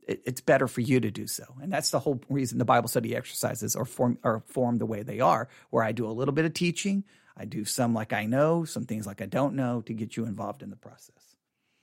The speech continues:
All right, I'm, I'm, I'm waiting to see if there's any more. All right, okay.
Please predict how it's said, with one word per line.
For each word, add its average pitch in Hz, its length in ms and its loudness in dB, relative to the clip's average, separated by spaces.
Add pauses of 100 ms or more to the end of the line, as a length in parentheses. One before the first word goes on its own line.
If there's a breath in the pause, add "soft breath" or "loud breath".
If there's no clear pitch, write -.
(380)
All - 60 -8
right, 95 240 -10
I'm, 110 220 -6
I'm, 120 260 0
I'm 123 140 -2
waiting 135 320 2
to 120 40 -6
see 123 220 -4
if 107 140 -6
there's 110 260 -4
any 131 220 2
more. 117 400 2 (180)
All 127 80 0
right, 110 160 -4 (560)
okay. 107 280 -4